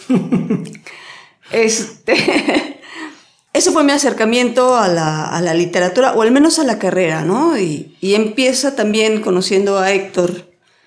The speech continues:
a mediados de la carrera para mí, eh, en el taller que mencionó hace un momento, y comienza uno a escribir una historia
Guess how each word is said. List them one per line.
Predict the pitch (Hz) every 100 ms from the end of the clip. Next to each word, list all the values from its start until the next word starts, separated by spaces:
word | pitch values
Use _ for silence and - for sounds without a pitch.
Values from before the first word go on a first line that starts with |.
| _ _ _
a | 180
mediados | 180 208 214 202 208 196
de | 202
la | 185
carrera | 196 190 190 185 185
para | 185
mí, | 196 214 214 - _ _ _ _ _
eh, | - 185 170 - - -
en | 190
el | 190 175
taller | 190 196 202
que | 190
mencionó | 190 180 180 175 170 175 170
hace | 175 233
un |
momento, | 262 294 285 254 269 294 - - - _ _ _ _ _ _ _ _ _ _
y | 240 254 247
comienza | 233 247 247 226
uno | 254 262 254 240
a | 226
escribir | 208 - 185 220 233 226 202 165
una | 190 208
historia | 214 - 208 202 190 190 180 175 -